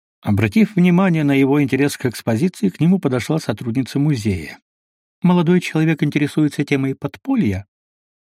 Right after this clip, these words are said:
Готовлюсь к проведению комсомольского собрания на тему патриотического воспитания молодежи. Вот и собираю материал для доклада. Могу вам посоветовать посмотреть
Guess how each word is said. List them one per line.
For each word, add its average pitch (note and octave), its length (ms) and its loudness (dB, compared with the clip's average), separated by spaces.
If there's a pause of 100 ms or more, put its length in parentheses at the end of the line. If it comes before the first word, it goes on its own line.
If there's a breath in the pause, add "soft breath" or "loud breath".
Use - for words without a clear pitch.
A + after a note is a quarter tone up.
(180)
Готовлюсь G3+ 640 2
к - 60 -20
проведению F3+ 500 2
комсомольского E3 720 0
собрания D#3 500 0
на G#2+ 140 0
тему C3+ 260 -2
патриотического B2+ 800 -4
воспитания B2+ 480 -4
молодежи. A#2+ 540 -2 (240)
Вот E3 240 0
и - 40 -2
собираю C#3+ 460 0
материал B2+ 420 -2
для A2 160 -2
доклада. G#2 540 -4 (840)
Могу F#3+ 260 4
вам F3+ 220 2
посоветовать D3 580 -2
посмотреть C#3 680 -4